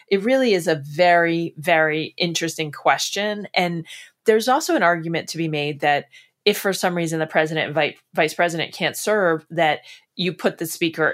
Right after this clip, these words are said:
in and that, that you change this. And you could even think about having an election sooner than waiting the full four-year term, right? And so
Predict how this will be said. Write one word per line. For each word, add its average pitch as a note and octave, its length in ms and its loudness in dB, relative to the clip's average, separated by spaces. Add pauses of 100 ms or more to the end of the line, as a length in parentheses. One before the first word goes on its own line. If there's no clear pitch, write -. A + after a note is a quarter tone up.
in F#3 400 2
and E3 240 0
that, D#3 260 0
that G3+ 160 2
you G3+ 80 -2
change A3+ 320 2
this. D#3+ 140 0
And F#3 120 0
you F#3 60 0
could G#3 140 -2
even G3+ 220 0
think F3 200 -2
about D3+ 220 4
having D#3 280 -2
an D3+ 60 -2
election D3 420 -2
sooner D3 480 -4
than D3 200 -6
waiting C#3+ 440 -4
the C#3+ 80 -6
full C3 220 -4
four-year C3 440 -6
term, A#2 480 -6
right? D#3+ 320 2
And D#3+ 180 -2
so E3 400 4